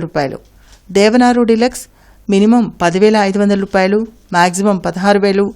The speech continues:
మోడల్ పదిహేను వేల ఎనిమిది వందల రూపాయలు. మిర్చి తాలూకాయ కామన్ వెరైటీ మూడు వందల ముప్పై నాలుగు రకం మినిమం ఐదు వేలు, మాక్సిమం ఏడు వేల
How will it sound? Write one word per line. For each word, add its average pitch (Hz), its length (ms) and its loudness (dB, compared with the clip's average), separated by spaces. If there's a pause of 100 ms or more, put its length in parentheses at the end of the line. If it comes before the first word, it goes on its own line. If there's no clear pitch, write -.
(420)
మోడల్ 214 360 2 (200)
పదిహేను 220 420 4
వేల 214 180 0 (180)
ఎనిమిది 220 280 2
వందల 196 280 -2
రూపాయలు. 147 340 -4 (560)
మిర్చి 262 320 -2 (120)
తాలూకాయ 190 500 -4 (380)
కామన్ 262 340 2
వెరైటీ 220 340 -4 (200)
మూడు 196 200 0
వందల 214 200 -2 (100)
ముప్పై 180 240 -6
నాలుగు 208 300 -2
రకం 196 280 -4 (260)
మినిమం 208 340 0 (200)
ఐదు 180 260 -4
వేలు, 196 180 0 (300)
మాక్సిమం 208 440 0 (220)
ఏడు 180 180 -4
వేల 208 120 0